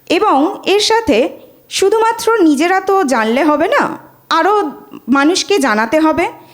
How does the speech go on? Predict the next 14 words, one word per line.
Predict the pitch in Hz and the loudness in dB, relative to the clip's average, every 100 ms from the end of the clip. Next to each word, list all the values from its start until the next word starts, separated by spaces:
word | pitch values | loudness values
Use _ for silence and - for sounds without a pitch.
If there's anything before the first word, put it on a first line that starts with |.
| - | -18
সেই | - 392 403 | -4 0 0
কনফিডেন্সটা | 302 208 208 247 294 311 349 | 0 0 0 2 2 2 0
বুস্ট | 311 320 370 | 0 0 -2
আপ | 349 | -2
করতে | 349 330 359 | -2 -2 -2
হবে | 349 349 494 - - - _ - | 0 0 -2 -6 -20 -20 _ -2
এবং | 440 403 320 453 - | 0 2 0 -4 -4
কমিউনিকেশনের | 320 294 370 508 523 480 392 339 311 | 0 2 4 2 2 0 0 2 2
মাধ্যমে | 247 196 233 214 208 277 | 0 -2 -2 0 2 2
নির্দ্বিধায় | 285 294 320 285 403 440 330 240 277 | 4 4 2 2 0 2 2 2 2
মানুষের | 277 294 311 381 | 2 2 0 -2
চোখে | 381 403 | -2 -2
চোখ | 403 277 285 | 0 0 2
রেখে | 381 403 277 254 | -2 0 0 0